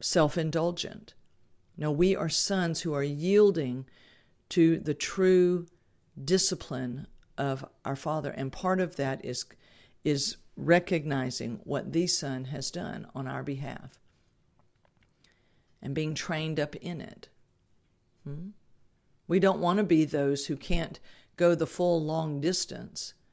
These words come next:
right? Because we're tripping and falling, right? Because bitterness has overtaken us. We are those who have the full provision of the Father.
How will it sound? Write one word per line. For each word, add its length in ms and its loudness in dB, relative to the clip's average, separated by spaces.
right? 240 -4
Because 260 -2
we're 80 -4
tripping 460 -4
and 100 -4
falling, 680 -2
right? 180 -12
Because 380 -4
bitterness 640 -2
has 260 -6
overtaken 640 -6
us. 320 -14
We 360 4
are 200 4
those 680 0
who 140 0
have 240 2
the 80 -2
full 320 2
provision 560 -4
of 140 -6
the 80 -10
Father. 500 -10